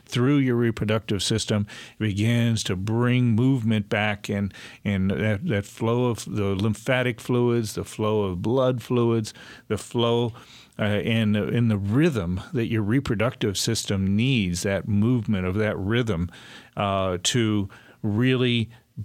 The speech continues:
be healthy. It's like whenever we get stagnant areas of fluid anywhere, whether it's a little pond, you know,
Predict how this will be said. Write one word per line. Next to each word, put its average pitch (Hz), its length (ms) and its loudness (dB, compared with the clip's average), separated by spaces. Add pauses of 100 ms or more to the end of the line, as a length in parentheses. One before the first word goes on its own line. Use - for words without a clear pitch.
be 117 240 2
healthy. 98 640 -4 (340)
It's 123 160 -2
like 113 180 0
whenever 160 320 4
we 120 160 2
get 127 300 0
stagnant 117 760 0
areas 104 540 0
of 92 100 -2
fluid 104 540 0
anywhere, 113 720 0
whether 98 260 0
it's - 120 -4
a 95 60 0
little 101 360 0
pond, 110 580 -2 (340)
you 120 120 2
know, 101 260 0